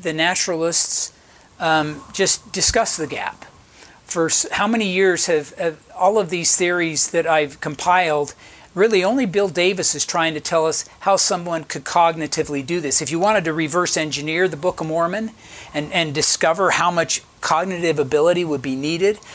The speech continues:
I think you, you arrive at a place that is greater than human performance studies have even shown could happen.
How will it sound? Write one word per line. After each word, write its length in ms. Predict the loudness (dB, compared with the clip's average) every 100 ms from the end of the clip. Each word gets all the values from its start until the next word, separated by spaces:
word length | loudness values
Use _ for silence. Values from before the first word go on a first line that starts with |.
| -6
I 100 | -2
think 320 | 0 0 -2 -2
you, 260 | -4 -6
you 300 | -8 -6 -6
arrive 480 | -4 0 2 4 4
at 60 | 2
a 60 |
place 420 | -2 -2 -2 -2 -2
that 180 | -2
is 140 | 0 -4
greater 420 | 0 2 4 4
than 220 | 2 0
human 380 | -2 -6 -4 -6
performance 580 | -8 -2 0 0 0 -2
studies 500 | 0 0 0 -2 -6 -12 -20 -4
have 220 | -2 0
even 240 | 0 -4
shown 340 | -4 0 0 -2
could 280 | -2 0 0
happen. 520 | -4 -6 -8 -10